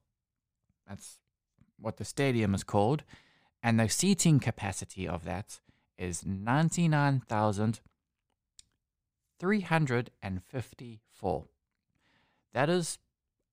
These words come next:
very short of, uh, of, of a hundred thousand people. And by the way, Barcelona has, uh, has plans to, um, uh, incorporate more,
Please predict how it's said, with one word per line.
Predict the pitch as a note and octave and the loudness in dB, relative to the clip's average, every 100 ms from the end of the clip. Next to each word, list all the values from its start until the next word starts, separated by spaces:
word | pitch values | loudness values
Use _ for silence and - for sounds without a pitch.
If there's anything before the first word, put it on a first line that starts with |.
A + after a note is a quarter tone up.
| - | -20
very | A2+ D3+ D#3+ D#3+ | -10 -2 0 0
short | - D#3 A2+ F2+ - | 0 2 2 2 -2
of, | G2+ F#2+ F#2+ | -2 -2 -2
uh, | F#2+ F#2 F#2+ _ _ _ _ _ _ _ _ _ _ _ _ G2 | -2 -2 -8 _ _ _ _ _ _ _ _ _ _ _ _ -4
of, | G2+ F2+ F2+ - _ _ _ _ _ _ _ _ _ _ _ - | -2 -2 -10 -20 _ _ _ _ _ _ _ _ _ _ _ -10
of | G#2 | -6
a | F#2+ | -2
hundred | A2+ A2+ A2+ - | 0 0 -2 -2
thousand | A2 G#2 F#2+ F#2+ | 0 2 0 -2
people. | - G2 G2 | -4 -10 -2
And | D3 | 2
by | C3+ D#3+ | 6 6
the | F3+ | 6
way, | D#3 C#3+ | 6 4
Barcelona | F#2+ B2+ D#3 D#3+ C3+ D3 A#2+ G#2+ | 4 4 4 2 2 2 0 0
has, | G#2+ G#2 G2+ | 0 0 0
uh, | G2+ F#2+ - - - | 0 0 -4 -20 -10
has | G#2 | -8
plans | - - B2 C3 G2+ F#2 F2+ - | -8 -2 2 4 4 0 -6 -10
to, | F#2+ F2+ | -6 -2
um, | F2+ F2+ F2 _ _ _ _ _ _ _ _ _ - _ G2+ | 0 0 -4 _ _ _ _ _ _ _ _ _ -20 _ -6
uh, | G2+ - | -6 -4
incorporate | G#2+ - D#3 D#3 A#2+ F#2 F2 | -6 -4 -4 0 0 0 -2
more, | F#2+ G2 G2 F#2 | -4 0 0 -2